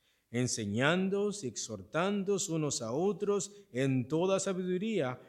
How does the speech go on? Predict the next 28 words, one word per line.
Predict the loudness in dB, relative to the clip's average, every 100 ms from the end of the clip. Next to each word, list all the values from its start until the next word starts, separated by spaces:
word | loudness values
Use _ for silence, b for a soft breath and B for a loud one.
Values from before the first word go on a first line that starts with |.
| B _
cantando | 2 4 4 2 2 4 4 2 2
con | 2 2
gracia | 4 4 2 -2 -6 -6 -4
en | 0 0 0
vuestros | 0 0 -2 -8
corazones | -2 0 0 -2 0 0 -2
al | -2
Señor, | -2 0 4 4 2 B B -6
con | -2 0
salmos | 0 2 4 4 2 0 0 -4 -4
e | -4 -2
himnos | -4 -2 0 0 0 -4
y | -8 -8
cánticos | -2 0 0 -2 -6 -6 -8
espirituales. | -6 -4 -4 -4 -8 -10 -16 -20 -20 -20 _ _ _ _ b b b
Entonces, | 0 4 4 2 -4 -8 -14 _
quiero | -4 -2 -2
que | -2
vean | -2 -2 0 -2 -2
la | -2
fotografía | -4 -6 -4 -4 -6 -4 -4 -4
completa | -8 -6 -6 -4 -4
de | -6
lo | -8
que |
Pablo | -8 -8 -8
está | -10 -14
diciendo. | -14 -14 -18